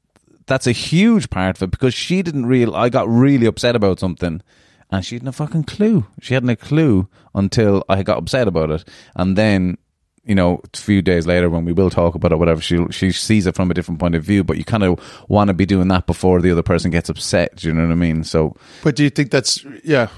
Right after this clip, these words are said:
Speaker 2: I don't, I don't know. But d-, d-, d-, do you wish in advance that you had, uh, communicated in, in the build-up?
Speaker 1: I think there's a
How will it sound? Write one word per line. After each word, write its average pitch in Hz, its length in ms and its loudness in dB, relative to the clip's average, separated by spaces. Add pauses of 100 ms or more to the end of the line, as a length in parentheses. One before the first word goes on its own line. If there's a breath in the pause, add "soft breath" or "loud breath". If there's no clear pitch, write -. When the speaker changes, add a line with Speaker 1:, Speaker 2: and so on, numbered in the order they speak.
Speaker 2:
I 139 120 2
don't, 131 120 2
I 131 100 2
don't 123 120 -2
know. 113 180 -2 (120)
But 143 160 2
d-, 151 180 -4
d-, 151 240 -12
d-, 151 160 0
do 147 160 -2
you 147 140 4
wish 143 260 2
in 139 120 -2
advance 131 400 2
that 120 140 -6
you 131 120 2
had, 117 220 0
uh, 110 180 -2 (540 soft breath)
communicated 131 760 0 (340)
in, 135 220 -4
in 143 140 -2
the 131 60 -2
build-up? 151 540 0 (680 loud breath)
Speaker 1:
I 107 100 2
think 151 380 -2
there's 110 400 2
a 90 420 2